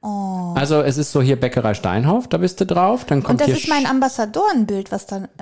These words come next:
Speaker 2: Ja, hier
Speaker 1: daneben
Speaker 2: Cho-,
Speaker 1: ist.
Speaker 2: Chocolate Academy ist dann das zweite
Speaker 1: Oh,
Speaker 2: Ergebnis schon.
Speaker 1: das ist aber schön.
Speaker 2: So, dann kommt hier Xing, Instagram, Facebook, dieses Gedöns.
Speaker 1: Ja.
Speaker 2: Deutsche Handwerkszeitung hat offenbar mal über dich was da häufiger gemacht, ne? Allgemeine Bäckerzeitung, LinkedIn.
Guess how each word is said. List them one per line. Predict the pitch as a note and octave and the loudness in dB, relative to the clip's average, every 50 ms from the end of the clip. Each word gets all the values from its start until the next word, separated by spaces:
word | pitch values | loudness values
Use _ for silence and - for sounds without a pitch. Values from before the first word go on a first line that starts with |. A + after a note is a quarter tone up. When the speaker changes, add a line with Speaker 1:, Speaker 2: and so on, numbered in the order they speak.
| - - | -4 0
Speaker 2:
Ja, | E3+ F3+ | 2 2
hier | D3 D3 E3+ D3 | 4 4 4 2
Speaker 1:
daneben | - - | 2 2
Speaker 2:
Cho-, | - F#3 | 0 -2
Speaker 1:
ist. | F3+ G3 | 0 0
Speaker 2:
Chocolate | - G3+ - - E3 C3+ - | -2 -2 0 0 -2 0 0
Academy | A#2+ A2 - A2 G2 F#2+ F#2 F2 E2+ F2 | -2 -2 -2 0 0 0 0 0 0 0
ist | G#2 A2+ - | -2 -2 -2
dann | C#3+ C#3+ | 0 2
das | C#3+ C#3+ B3 A3+ | 2 2 2 2
zweite | A3 G#3+ D#3+ D#3+ E3 E3+ | 2 2 2 2 2 2
Speaker 1:
Oh, | |
Speaker 2:
Ergebnis | E3 D3+ D3+ F#3+ F#3+ C3 A2+ - | 2 2 0 0 0 0 -2 -2
schon. | - - F2+ D#2 - - - | -4 -4 -4 -4 -6 -8 -10
Speaker 1:
das | C4+ C4+ | -10 -10
ist | - - | -8 -6
aber | D4+ C#4+ C#4 | -6 -6 -6
schön. | C4 - - - B3 A#3 A3+ | -6 -8 -8 -6 -4 -2 0
Speaker 2:
So, | A3 A3 | 2 2
dann | A3+ - A3 | 2 2 0
kommt | G#3+ D3 C#3 | 0 0 0
hier | C#3 C#3+ C3+ | 0 0 0
Xing, | - - - - - D#3+ E3 E3 | -2 -4 -4 -2 0 0 2 2
Instagram, | D#3 D#3 - - D#3 C#3+ C#3+ C#3 | 0 0 -2 0 0 0 2 2
Facebook, | C3 - C3 C#3+ C#3+ - - F#3 F3 - | 2 2 2 0 0 0 -2 -4 -2 -2
dieses | - E3 D3+ - | -2 -2 -2 -2
Gedöns. | - E3 E3+ E3+ F3 G3+ A#3 A#3 - - - - | -2 0 2 2 4 2 0 -2 -4 -10 -12 -6
Speaker 1:
Ja. | - A3+ G#3+ G3+ | -2 -2 0 2
Speaker 2:
Deutsche | E3 C#3+ D3+ - D3 C#3 | 2 2 2 2 2 2
Handwerkszeitung | E3+ F#3 E3 D#3 A#2+ - - - A#2 G2 F#2+ F#2 A#2+ G#2 | 2 2 2 0 -2 -2 -4 -4 -2 0 0 0 0 0
hat | G#2+ - | 0 -2
offenbar | - A2 - A2 G2+ G2 F#2+ | -2 -2 -2 0 0 2 2
mal | G2 F#2+ F2+ | 2 0 0
über | F2+ F#2+ F#2 | 0 0 0
dich | E2+ G2 - - | 0 0 -2 -2
was | F2+ E2+ - | -2 -2 -2
da | - E2+ D#2+ D2+ - | -2 -2 0 0 0
häufiger | E2+ F2+ F2 G2 F#2+ F2+ E2+ | 0 -2 0 0 0 0 0
gemacht, | E2+ E2+ E2 F#2 C#3 F#3 - - - | 0 0 0 0 0 -2 -4 -4 -2
ne? | F#2+ G#2 A#2+ E3+ A#3 - - - _ _ _ _ _ _ | 0 0 2 0 0 -2 -6 -12 _ _ _ _ _ _
Allgemeine | - A2+ B2 B2 A#2+ A2+ A2 | -2 0 2 2 2 2 0
Bäckerzeitung, | G#2 G#2 G2+ - C#3+ C#3 - - D3 C#3+ D3 C#3+ - E3 F3+ F3+ | 0 -2 -2 -2 -2 -4 -2 -2 0 0 0 0 0 0 0 0
LinkedIn. | - G#2 A#2+ C3 C#3+ D3 - A#2 G#2 F#2+ E2+ - | 2 2 2 2 0 0 0 0 0 0 -2 -4